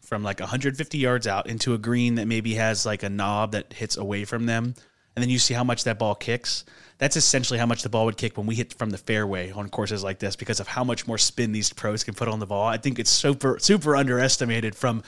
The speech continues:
a hundred and seventy yards, a pro can get a ball to hop and stop on that green. I mean, we would, we would have to be hitting it short and rolling it up from anything outside of one fifty.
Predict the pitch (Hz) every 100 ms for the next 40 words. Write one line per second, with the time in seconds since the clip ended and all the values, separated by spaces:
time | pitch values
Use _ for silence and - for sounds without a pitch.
0 | - - - 147 180 175 151 147 131 123
1 | 120 - 123 123 117 113 110 117 107 -
2 | 120 - 107 - 107 117 120 120 120 123
3 | 127 127 - _ _ - 120 120 107 110
4 | 139 123 110 87 156 139 123 117 107 107
5 | 104 98 - 107 95 95 98 95 92 -
6 | 104 104 175 170 139 117 - 101 95 92
7 | - 85 87